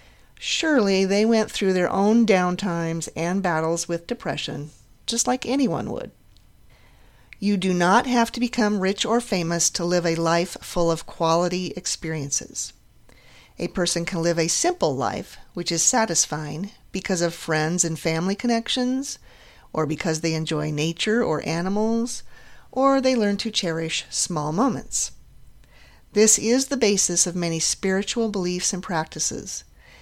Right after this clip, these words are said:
It is cultivated with gratefulness, caring for others, seeing the good,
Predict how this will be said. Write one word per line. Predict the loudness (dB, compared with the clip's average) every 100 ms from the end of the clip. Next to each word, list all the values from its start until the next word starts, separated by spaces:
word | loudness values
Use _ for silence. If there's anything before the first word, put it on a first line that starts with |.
| -20 -8
It | -2 2
is | 2
cultivated | 2 -2 0 2 2 2
with | -2 -4
gratefulness, | -2 -2 0 0 0 0 0 -4 -6 _ -6
caring | 0 0 0
for | -2 -2
others, | 0 0 -2 -4 -6 -10 _ _ _ -8
seeing | -2 2 6 6 4
the |
good, | 2 2 2 2 -2